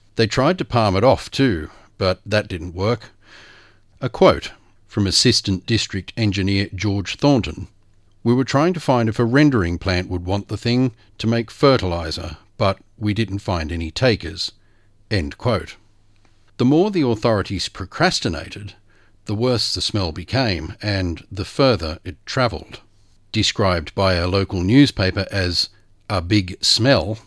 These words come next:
which may have been in the running for understatement of the twentieth century, after about a week, the stench was so intolerable that something just had to be done, and an idea was settled upon.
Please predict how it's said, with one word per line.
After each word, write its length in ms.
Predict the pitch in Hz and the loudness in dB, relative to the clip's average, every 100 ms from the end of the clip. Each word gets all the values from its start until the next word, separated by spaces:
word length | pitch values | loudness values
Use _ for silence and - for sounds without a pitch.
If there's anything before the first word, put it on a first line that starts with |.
| _ | _
which 380 | 92 92 - - | -6 -4 -4 -6
may 420 | 95 95 110 156 | -2 0 4 4
have 160 | 117 113 | 4 2
been 140 | 117 | 0
in 100 | 101 | 2
the 80 | 90 | 2
running 260 | 95 98 92 | 2 2 0
for 120 | 110 | -2
understatement 720 | 98 98 92 - 95 92 90 | -2 -2 0 0 0 -4 -8
of 80 | 82 - | -8 -10
the 60 | |
twentieth 360 | - 101 78 76 | -6 -4 -4 -4
century, 580 | - 147 151 78 104 - - - - | 0 2 0 -4 -8 -10 -20 -20 -4
after 360 | 143 202 - 156 | 2 2 4 2
about 200 | 127 98 | 2 0
a 60 | |
week, 560 | 85 131 185 90 - - | 0 4 4 4 -6 -10
the 140 | 117 | -2
stench 540 | 107 - 135 175 - - | 0 0 2 0 0 -6
was 160 | 95 | -2
so 340 | - - 156 123 | 0 2 2 2
intolerable 840 | 92 - - 170 127 82 85 98 - - _ - | -2 -4 2 4 4 2 -4 -10 -14 -20 _ -12
that 140 | 92 | -2
something 420 | - 143 131 101 | 2 2 0 -4
just 260 | 90 107 - | -2 -2 2
had 180 | 113 85 | 0 0
to 60 | |
be 140 | 78 80 | -6 -2
done, 380 | 113 101 73 - - - - | 2 2 0 -8 -16 -20 -6
and 140 | 104 | -2
an 100 | 98 | 2
idea 600 | 139 117 85 147 90 101 - | 2 2 4 4 2 -4 -6
was 160 | 104 | -2
settled 400 | - 165 143 87 | 2 2 0 -2
upon. 380 | 78 85 - | -8 -10 -10